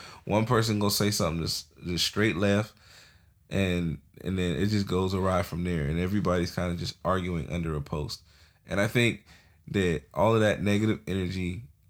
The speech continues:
is, is, is just, just stupid. It does nothing.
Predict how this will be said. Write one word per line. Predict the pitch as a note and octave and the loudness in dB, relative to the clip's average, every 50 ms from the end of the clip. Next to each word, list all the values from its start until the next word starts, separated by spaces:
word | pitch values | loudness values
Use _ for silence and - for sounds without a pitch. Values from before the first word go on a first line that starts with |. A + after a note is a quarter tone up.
| _ _ _ _ _ _ _ - _ _ | _ _ _ _ _ _ _ -20 _ _
is, | - F#2+ A2+ A2 G#2+ G2+ G2+ - - | -2 2 4 4 4 2 0 -2 -6
is, | - - F2+ F#2 F2+ - - - - | -6 -4 -4 -4 -4 -6 -8 -8 -6
is | E2+ G2+ G2+ G2+ G#2 | -4 -4 -4 -4 -4
just, | - F#2 F#2+ F#2 - - - - - - - _ _ _ _ _ | -4 -4 -4 -4 -4 -6 -6 -8 -10 -14 -20 _ _ _ _ _
just | - - - - - - - - _ _ _ _ _ _ _ | -12 -10 -8 -8 -8 -10 -10 -14 _ _ _ _ _ _ _
stupid. | - - - - - A2+ C3 - - - - - - - - | -4 -2 -2 0 0 0 0 0 -2 -4 -8 -8 -8 -8 -6
It | - A2 A2+ | -4 -2 2
does | A#2 A2+ A#2 A2 | 2 2 2 2
nothing. | A2 G2+ G2+ C3+ - - - - | 0 0 0 -2 -4 -8 -14 -16